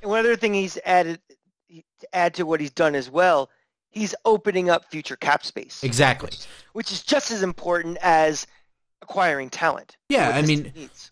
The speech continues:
Speaker 2: you have a guy like J P P who's no longer a scheme fit for his price tag, and not only do you get his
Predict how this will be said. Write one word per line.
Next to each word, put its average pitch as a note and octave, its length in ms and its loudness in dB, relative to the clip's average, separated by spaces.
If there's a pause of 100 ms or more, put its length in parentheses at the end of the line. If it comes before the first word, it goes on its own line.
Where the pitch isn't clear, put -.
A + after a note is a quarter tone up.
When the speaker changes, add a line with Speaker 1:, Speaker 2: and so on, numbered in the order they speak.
(120)
Speaker 2:
you D#3 180 -2
have C#3+ 100 2
a C3 60 0
guy C#3+ 200 4
like B2+ 180 2
J B2 180 2
P B2 140 -2
P A#2 180 -2
who's A2 220 -4
no B2 160 2
longer A2+ 360 2
a F#2+ 80 0
scheme D3 440 0
fit A#2 400 -4
for G#2+ 220 -4
his G2 160 -6
price G3 420 0
tag, F#2+ 420 -4 (560)
and A#2 500 -6 (360)
not C#3+ 240 4
only D#3+ 340 6
do A#2+ 160 0
you A2+ 100 0
get A2+ 200 2
his G#2 340 -4